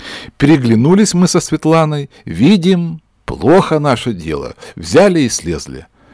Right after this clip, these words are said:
Но не Марусю обиделись, на Марусю обиделись. Так с обидой мы и уснули. А утром еще новое дело. Только что мы проснулись, подходит Маруся и спрашивает:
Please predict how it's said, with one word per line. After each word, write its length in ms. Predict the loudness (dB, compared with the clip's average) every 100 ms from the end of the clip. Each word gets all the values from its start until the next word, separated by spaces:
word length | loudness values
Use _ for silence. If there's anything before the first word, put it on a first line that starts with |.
| _ -18 -4
Но 140 | 0
не 140 | 2 2
Марусю 560 | 2 2 0 0 -2
обиделись, 720 | -2 -2 -6 -8 -10 -16 -20 _ _ _ -20 -20 -18
на 140 | -10 -6
Марусю 440 | -2 -2 -4 -4
обиделись. 560 | -4 -4 -8 -10 -14 -20 _ -20 -20 -20 -4
Так 240 | -2 -2
с 120 | -2 -4
обидой 440 | -4 -6 -4 -4
мы 160 | -2 -4
и 120 | -4
уснули. 580 | -6 -8 -12 -12 -14 -16 -20 -2
А 140 | 4
утром 500 | 6 4 2 -2 -4 -8 _ _ _ _
еще 280 | -2 2 4
новое 500 | 6 6 8 8 6
дело. 440 | 4 0 0 -4 -8 _ 2
Только 340 | 2 4 0
что 200 | 0 0
мы 120 | 2
проснулись, 720 | 2 -2 -2 0 2 2 -2 -10 -16 -2
подходит 500 | -2 0 -2 -2 -2
Маруся 460 | -2 -2 -4 -6
и 80 | -8
спрашивает: 720 | -8 -6 -6 -6 -12 -16 -18